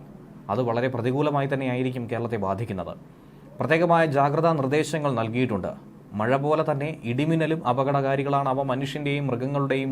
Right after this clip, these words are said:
ജീവനും വൈദ്യുത ആശയവിനിമയ ശൃംഖലകൾക്കും വൈദ്യുത ചാലകങ്ങളുമായി ബന്ധിപ്പിച്ചിട്ടുള്ള വീട്ടുപകരണങ്ങൾക്കും വലിയ നാശനഷ്ടം സൃഷ്ടിക്കും. അതുകൊണ്ട് തന്നെ പൊതുജനങ്ങൾ പ്രത്യേക മുൻകരുതൽ നടപടികൾ കാർമേഘം കണ്ടു തുടങ്ങുന്ന സമയം മുതൽ തന്നെ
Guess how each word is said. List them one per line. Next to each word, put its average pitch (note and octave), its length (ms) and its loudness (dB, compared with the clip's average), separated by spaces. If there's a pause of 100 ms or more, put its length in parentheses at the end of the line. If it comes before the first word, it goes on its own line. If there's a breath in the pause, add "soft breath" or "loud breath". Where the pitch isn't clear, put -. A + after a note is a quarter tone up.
ജീവനും B2+ 360 0 (420 loud breath)
വൈദ്യുത C#3+ 320 4 (140)
ആശയവിനിമയ D3+ 560 0 (120)
ശൃംഖലകൾക്കും C#3 640 0 (380 loud breath)
വൈദ്യുത D3 300 4 (140)
ചാലകങ്ങളുമായി E3 800 4
ബന്ധിപ്പിച്ചിട്ടുള്ള C#3+ 640 0
വീട്ടുപകരണങ്ങൾക്കും C#3 920 0
വലിയ C#3 280 0 (100)
നാശനഷ്ടം C3 600 -2
സൃഷ്ടിക്കും. - 380 -8 (520 loud breath)
അതുകൊണ്ട് E3 280 4
തന്നെ D#3 200 2
പൊതുജനങ്ങൾ D3 480 2 (420 loud breath)
പ്രത്യേക D3+ 380 2 (100)
മുൻകരുതൽ E3 440 2 (100)
നടപടികൾ B2+ 480 0 (300 loud breath)
കാർമേഘം C#3+ 540 2
കണ്ടു E3 300 4
തുടങ്ങുന്ന F3+ 420 4
സമയം D3+ 260 -2
മുതൽ C#3+ 200 2
തന്നെ C#3 160 0